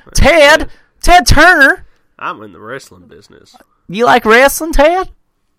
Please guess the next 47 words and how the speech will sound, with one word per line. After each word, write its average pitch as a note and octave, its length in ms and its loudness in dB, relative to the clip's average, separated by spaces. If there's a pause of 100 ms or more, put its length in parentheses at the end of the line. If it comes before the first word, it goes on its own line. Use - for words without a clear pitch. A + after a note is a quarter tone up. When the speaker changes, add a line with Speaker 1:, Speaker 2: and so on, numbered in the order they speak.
(220)
Speaker 2:
It's - 160 -14
my G#3+ 100 -2
new G#3+ 180 -8
favorite A#3 340 -2
voice C4 340 -4
to D#3+ 100 -14
do C3 180 -6
now, B2 260 -8
Tad. E3+ 420 -2
Speaker 1:
I'm F3+ 140 -20
Tad A#2 280 -20
Turner. - 140 -20
Speaker 2:
Even E3+ 80 -6
though F#3+ 100 -4
it's C3+ 100 -6
basically G3 340 -6
just C#3 180 -8
Zach D3 300 -2
Galifianakis. F3 880 -10
Speaker 1:
I'm - 60 -20
Tad C3 260 -20
Turner. G#2+ 260 -20
I A#2+ 60 -20
got C3+ 160 -20
the G#2+ 100 -20
Atlanta G2 320 -20
Braves. G2 580 -20 (600)
I G2+ 100 -20
got G2+ 180 -20
good G2 180 -20
pitching. F#2+ 400 -20 (180)
Speaker 2:
I D3+ 60 -16
got B2+ 220 -10
good D3+ 200 -10
pitching, C3+ 580 -4
Tad. G2+ 520 -14 (200)
Speaker 1:
But G#2 140 -20
I'm G#2 80 -20
not B2 300 -20
good C#3 320 -20
at A2 240 -20
wrestling. A2 400 -20 (240)
Speaker 2:
<laughs> - 880 -4
Who's - 260 -8
your - 80 0
number D#3+ 220 -4
twelve? - 1400 -8